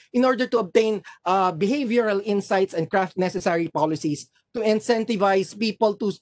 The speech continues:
continue to participate in the economy. However, uh, further, it's, it must be noted that generally the highest propensity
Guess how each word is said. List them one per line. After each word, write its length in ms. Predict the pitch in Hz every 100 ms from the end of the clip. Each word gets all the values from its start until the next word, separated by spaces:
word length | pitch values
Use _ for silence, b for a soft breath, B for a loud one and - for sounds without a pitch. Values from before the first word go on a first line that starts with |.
| _
continue 420 | - 190 269 294 247
to 80 |
participate 540 | 190 190 190 175 165 160
in 80 | 147
the 100 | 143
economy. 480 | 151 131 131 113 _ b b b
However, 280 | 233 262 262
uh, 260 | 202 208 202
further, 320 | 185 277 262
it's, 240 | 254 - -
it 180 | 226 -
must 180 | 220 208
be 80 | 196
noted 300 | 214 220 196
that 180 | 196
generally 460 | 139 214 226 220 214
the 140 | 180
highest 340 | 160 208 220 208
propensity 720 | 202 196 185 190 - 190 170